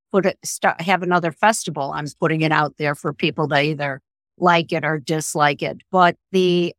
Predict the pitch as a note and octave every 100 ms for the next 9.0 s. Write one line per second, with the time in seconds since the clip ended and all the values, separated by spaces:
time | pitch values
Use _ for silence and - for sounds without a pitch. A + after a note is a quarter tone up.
0 | - G#3 G3 A#3 - D4+ B3+ G#3 - F#3+
1 | G3 E3+ E3 D#3+ F3 D#3 - _ _ _
2 | _ _ _ _ _ _ _ - C4+ E4
3 | B3+ A3+ G#3+ F#3+ D#3 - A3 B3 A3+ F#3
4 | E3 G3 A3 A3+ G#3+ A3+ G3+ F#3 F#3+ F#3
5 | C#3+ E3+ E3+ F3 G3 G3+ - G3+ F3+ E3+
6 | E3+ E3+ D#3+ E3 E3+ D3+ - E3 D#3+ D#3+
7 | D#3+ - _ _ _ _ _ - A#3 G#3+
8 | G#3+ G#3+ F#3+ F3 - A#3+ A3+ F3+ D#3+ D#3